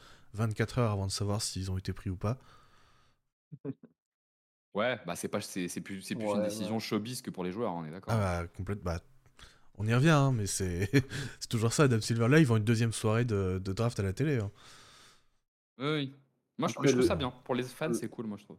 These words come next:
Speaker 3: l'un des, hum, avantages, alors, normalement, un, comment dire, un, un front office, ça a bossé avant, mais ça laisse plus de temps aussi, euh, pour se retourner s'il y a
Speaker 1: Ouais.
Speaker 3: des grands, euh,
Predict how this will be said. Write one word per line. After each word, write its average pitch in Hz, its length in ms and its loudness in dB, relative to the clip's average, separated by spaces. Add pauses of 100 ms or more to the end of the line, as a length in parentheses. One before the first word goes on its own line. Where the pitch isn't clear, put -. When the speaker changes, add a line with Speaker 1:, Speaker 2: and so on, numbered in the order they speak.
(120)
Speaker 3:
l'un 131 380 2
des, 117 320 6
hum, 110 520 -4
avantages, 113 460 -2
alors, 110 320 -6 (100)
normalement, 117 800 2 (560)
un, 113 680 -8
comment 107 240 -8
dire, 113 300 0
un, 107 320 -8 (540)
un 107 100 0
front 127 240 0
office, 139 300 4
ça 113 160 4
a 110 40 6
bossé 113 320 4
avant, 127 380 4 (180)
mais 113 120 2
ça 107 180 0
laisse 143 220 4
plus 131 340 0
de 120 140 6
temps 143 180 2
aussi, 139 480 2
euh, 110 300 4 (360)
pour 120 140 -4
se - 60 -12
retourner 123 460 2
s'il - 180 -2
y - 20 6
a 113 40 6
Speaker 1:
Ouais. 113 60 0
Speaker 3:
des 113 120 4
grands, 120 480 0
euh, 110 340 -2